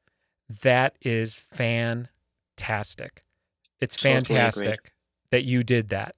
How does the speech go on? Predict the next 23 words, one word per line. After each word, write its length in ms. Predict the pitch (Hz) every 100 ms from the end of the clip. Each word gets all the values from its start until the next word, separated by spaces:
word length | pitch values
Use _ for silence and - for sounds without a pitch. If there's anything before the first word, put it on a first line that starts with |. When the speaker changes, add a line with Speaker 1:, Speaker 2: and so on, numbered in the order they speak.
| -
Speaker 2:
Yeah. 120 | 117 - _ _ _ _ _
Speaker 1:
Yes. 520 | 139 131 - - - - _
<laughs> 240 | _ 139 131 - - _ _ - 262 147
Liam 420 | 139 156 196 208
can 180 | - 156
charge 480 | 123 - 156 170 160
down 220 | 165 165
the 80 | 156
field 560 | - 156 151 160 160 156 - -
like 300 | 131 127 117
no 200 | 131 143
one's 280 | 160 170 143
business, 640 | 131 156 160 180 196 -
'cause 220 | - 139 127
I've 180 | 123 -
seen 260 | - 165
it 100 | 180
myself. 960 | 156 139 - - - 165 - 240 - -
<laughs> 40 | _ _ _ - - - -
And 180 | 156
I 120 | 156 160
think, 440 | - 180 170 - - _ _ _ -
"Wow, 680 | 110 123 165 165 117 -